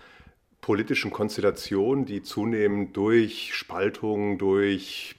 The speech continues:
populistisch autoritäre Tendenzen gekennzeichnet ist, die also zur Beschreibung bestimmter politischer Gegnerschaften den Verräterbegriff wieder reaktiviert hat. Das ist erstaunlich. Man kann das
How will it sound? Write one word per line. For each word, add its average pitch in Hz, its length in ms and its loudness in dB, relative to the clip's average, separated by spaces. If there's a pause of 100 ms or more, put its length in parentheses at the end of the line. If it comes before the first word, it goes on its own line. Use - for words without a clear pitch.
(100)
populistisch 104 720 0
autoritäre 101 760 -2
Tendenzen 98 520 -2
gekennzeichnet 90 720 -4
ist, 131 220 -4 (480)
die 110 260 -2
also 101 420 2
zur - 340 -2
Beschreibung 131 1000 2 (100)
bestimmter 117 680 -2
politischer 104 840 0 (440)
Gegnerschaften 120 1000 0
den 104 180 -2
Verräterbegriff 98 840 -2
wieder 82 480 -4
reaktiviert 98 720 0
hat. 82 180 -4
Das 90 160 -10
ist 104 180 -10
erstaunlich. 101 720 -2
Man 78 140 -12
kann 101 140 -8
das 92 180 -2